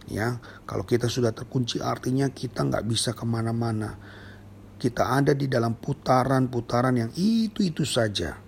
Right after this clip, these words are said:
Mari kita lepaskan. Ketika Stefanus dirajam batu, ya, mungkin kita tahu Stefanus ada keluarganya, ada familinya, pasti hati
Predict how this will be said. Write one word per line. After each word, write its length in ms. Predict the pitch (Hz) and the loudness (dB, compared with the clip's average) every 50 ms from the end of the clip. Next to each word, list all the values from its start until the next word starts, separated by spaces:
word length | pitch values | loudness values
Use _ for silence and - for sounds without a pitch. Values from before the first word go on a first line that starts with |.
| - - - - - - - - | -20 -20 -20 -20 -20 -20 -20 -10
Mari 240 | - - - - 220 | -4 -4 -2 -2 -2
kita 240 | 214 - - - 147 | -4 -4 0 2 2
lepaskan. 880 | 135 131 123 - - 117 110 - - - 107 98 87 82 76 - - - - - - - - - - | 2 2 0 -2 -2 -2 -2 -2 -2 -2 -4 -4 -4 -6 -10 -14 -18 -18 -20 -20 -20 -20 -20 -18 -16
Ketika 320 | - - - - 101 - 110 | -14 -10 -8 -2 0 2 2
Stefanus 560 | 104 - 117 120 120 117 113 117 123 123 120 | 4 4 4 4 4 4 4 4 4 2 2
dirajam 480 | 120 120 107 107 104 104 - 107 110 113 | 2 0 2 0 0 0 0 0 2 2
batu, 480 | 110 101 104 - - - 233 247 - - - - - - - | 2 0 0 -2 -2 0 0 0 0 -2 -8 -18 -20 -12 -8
ya, 320 | - 101 101 139 165 - - - - - - - - - - | -6 -4 -2 -2 -2 -4 -6 -12 -16 -20 -20 -20 -16 -8 -6
mungkin 340 | - 120 - 254 247 254 302 - - - - | -4 -2 0 2 2 0 -2 -6 -12 -12 -8
kita 260 | - - - - - | -8 -6 -4 -4 -4
tahu 460 | - - - 110 - 147 151 151 147 | -2 0 2 2 4 4 2 2 0
Stefanus 480 | - - 104 98 - - - 120 113 - | -4 -8 -8 -8 -8 -6 -6 -6 -6 -6
ada 160 | 107 101 98 | -4 -6 -6
keluarganya, 1040 | - - 107 107 104 104 104 107 104 104 104 107 143 - 90 175 175 - - - - | -4 -4 -2 0 0 0 -2 -4 -6 -4 0 2 4 4 4 2 0 -2 -2 -2 -2
ada 100 | 107 107 | -4 -4
familinya, 800 | 104 - 110 107 110 110 117 135 151 175 190 214 208 196 - - - | -4 -4 -4 -4 -2 0 2 2 2 4 2 2 2 2 0 -2 -4
pasti 500 | - - - 302 - - - - - - - - - - - - - - - | -4 -2 -2 -2 -2 -4 -6 -6 -8 -8 -10 -14 -18 -18 -18 -18 -20 -12 -4
hati 320 | - 107 101 - - 113 | -2 -2 0 0 -2 -4